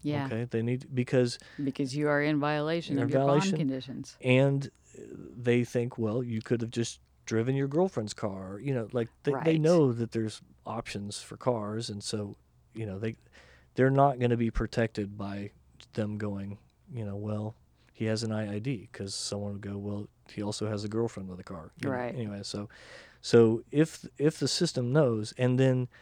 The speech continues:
Speaker 2: the other part about that is, is that getting a good result in the case, the prosecutors will often say, uh, if they've had no I I D vi-, violations,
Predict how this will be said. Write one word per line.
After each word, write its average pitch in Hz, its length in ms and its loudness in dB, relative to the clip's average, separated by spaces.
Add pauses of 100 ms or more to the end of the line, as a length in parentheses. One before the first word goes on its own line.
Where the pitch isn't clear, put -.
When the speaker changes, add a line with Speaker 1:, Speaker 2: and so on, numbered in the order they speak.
(360)
Speaker 2:
the 143 100 4
other 185 140 6
part 139 240 2
about 110 260 -2
that 107 220 -2
is, 110 220 -4
is 110 280 -6
that 107 180 -4 (300)
getting 143 300 2
a 120 60 0
good 120 180 2
result 113 320 2
in 107 120 -6
the 101 80 -8
case, 170 440 0 (380)
the 117 80 -4
prosecutors 120 640 -2
will 107 220 -4
often 127 360 -4
say, 107 400 -4 (420)
uh, 104 200 -4 (120)
if 143 240 0
they've 131 180 2
had 120 220 0
no 117 200 0
I 113 260 -2
I 113 60 -2
D 131 180 0
vi-, 107 220 -6 (140)
violations, 98 680 -8